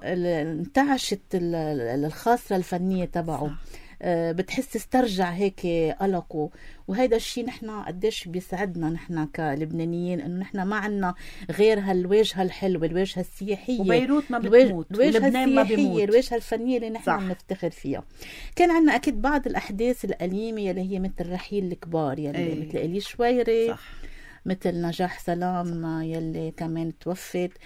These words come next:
Speaker 1: وعلى صعيد العالم كان في عنا كمان هيدا ال-، كان في عنا نسبة كبيرة من ال-، من الوفيات عربيًا وعالميًا. بس بالمقابل الحياة تستمر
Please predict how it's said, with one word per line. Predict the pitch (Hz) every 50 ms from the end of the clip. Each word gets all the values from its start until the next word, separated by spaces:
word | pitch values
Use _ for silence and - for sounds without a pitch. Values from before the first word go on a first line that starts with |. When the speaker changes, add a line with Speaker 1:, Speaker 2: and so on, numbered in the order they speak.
| - - - - - -
Speaker 1:
وعلى | 190 180 196 214 208
صعيد | 208 - 214 190 202 214 190
العالم | 180 175 175 185 190 190 185 170 165
كان | - - 180
في | 175 - - 175
عنا | 156 175 185 185 180 175 165 165 165 165 147
كمان | - 185 165 170 185 185 180 180 170 - -
هيدا | - - 117 143 165 208 208 202 175 180 165
ال-، | 165 135 117
كان | - - 208 202
في | 202 - 208
عنا | 190 202 202 190
نسبة | 196 233 - - 196 196
كبيرة | 196 - 175 190 254 285 233 196 165
من | 156 156 156 156 151
ال-، | 143 143 156
من | 165 170
الوفيات | 170 165 160 156 156 151 170 170 - - 175 170 180 190 175 156 - - - - - - - - - - -
عربيًا | 165 147 180 196 190 180 170 175 190 185 180 180 180 175 180 175 175 170
وعالميًا. | 165 151 147 160 170 160 165 160 160 160 160 151 151 151 156 165 180 - - - - - - - - - -
بس | 185 208 214 -
بالمقابل | - 294 330 311 277 269 - 226 247 240 214 220 226
الحياة | 233 247 240 - - - 247 247 254
تستمر | 254 - - 208 - - - 185 170 160 156 147 151 - - - -